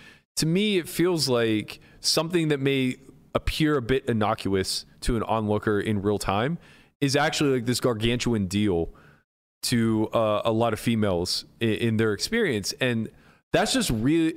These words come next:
a, a really high bar to set for your fellow man, not because they're not capable of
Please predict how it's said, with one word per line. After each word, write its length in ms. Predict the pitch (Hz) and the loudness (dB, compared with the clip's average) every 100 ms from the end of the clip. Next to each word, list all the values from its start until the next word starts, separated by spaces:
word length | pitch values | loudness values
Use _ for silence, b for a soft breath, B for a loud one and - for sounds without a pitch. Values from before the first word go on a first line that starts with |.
| 143 | 0
a, 40 | |
a 260 | 139 135 127 | 0 0 0
really 360 | 113 160 170 | 0 0 0
high 260 | 135 135 139 | 0 0 0
bar 320 | 110 113 113 | 0 0 0
to 80 | 98 | 0
set 520 | - 113 98 - - b b b _ _ - | 0 0 0 -2 -8 b b b _ _ -4
for 460 | 120 113 113 107 - | 0 2 2 0 -2
your 160 | 113 107 | -2 0
fellow 360 | - 131 120 | 0 2 2
man, 360 | 101 127 143 120 | 0 0 0 0
not 240 | 160 214 | 0 0
because 760 | 214 175 170 160 139 127 117 - B B B B - | -2 0 0 0 0 0 -2 -4 B B B B -4
they're 200 | 143 147 | -2 0
not 220 | 135 113 | -2 -2
capable 680 | - 135 139 107 104 101 - | 0 0 0 -2 0 0 0
of 380 | 107 95 98 | 0 0 -4